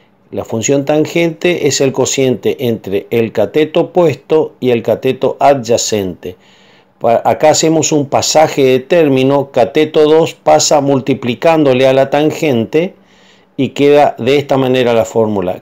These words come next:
Cateto uno es igual a cateto dos multiplicado por la tangente de beta. En el desarrollo de GeoGebra la letra griega beta puede cambiar porque va cambiando la configuración del dibujo, pero la fórmula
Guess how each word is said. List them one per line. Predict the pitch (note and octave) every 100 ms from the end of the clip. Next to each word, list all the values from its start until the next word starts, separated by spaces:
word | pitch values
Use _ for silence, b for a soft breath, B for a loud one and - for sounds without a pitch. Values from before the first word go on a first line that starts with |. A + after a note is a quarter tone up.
| _
Cateto | A#2+ A2+ D3 C#3+ E3+
uno | E3+ E3+ E3+
es | D#3+ -
igual | A#2+ A2+ G#2+
a | G#2+
cateto | A#2 A2 C#3+ D3+
dos | D3 D3+ E3
multiplicado | D3 D3+ C3 A#2+ B2+ A2+ C#3 D3 C#3
por | C#3
la | B2
tangente | A#2+ A#2 A2 A#2+ A#2+ A#2+
de | A2+ G2+
beta. | F#2+ F#2+ - - _ - -
En | A#2+ A#2+
el |
desarrollo | A2+ A2+ A#2 D#3 F3
de | E3+
GeoGebra | E3 D#3+ E3+ E3 D3+
la | D3 C3+
letra | C3 C#3+ C#3 C#3
griega | C#3 D3+ D3+ D3
beta | D3+ D#3 D3 A2
puede | D3+ D3 D3+
cambiar | D#3 D3+ D#3 D#3 E3 B B B
porque | - B2+ A#2+ D3 D3
va | C3 C#3+
cambiando | C#3+ C#3 C#3+ D3+ D3 C#3 -
la | C#3 C#3
configuración | C3+ B2+ C#3+ C3 C3+ B2 - D3 D3+ D3+ A2
del | C3 C3+
dibujo, | A#2 A#2 C#3 C#3 - E2+ E2+ b b b b _
pero | A#2+ A#2 B2
la | A#2
fórmula | - D3 D#3 E3+ E3+ E3+